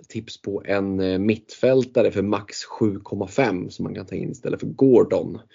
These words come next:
Som han är väldigt trött på. Han har redan Richarlison och Palmer och då blir väl Pascal Gross det givna valet,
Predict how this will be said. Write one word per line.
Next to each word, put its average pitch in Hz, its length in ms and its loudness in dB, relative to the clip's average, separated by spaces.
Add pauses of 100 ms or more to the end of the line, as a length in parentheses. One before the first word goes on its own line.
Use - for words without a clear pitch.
(680)
Som - 140 -14
han 87 80 -4
är 92 60 0
väldigt 87 260 4
trött - 300 -2
på. - 120 0
Han 92 100 2
har 104 160 2
redan 98 260 4
Richarlison 95 560 0
och - 120 -6
Palmer 101 480 4
och - 120 -2
då 104 140 6
blir 101 340 4
väl - 120 6
Pascal - 440 -4
Gross 98 500 -2
det 101 60 0
givna 90 460 -2
valet, 98 440 4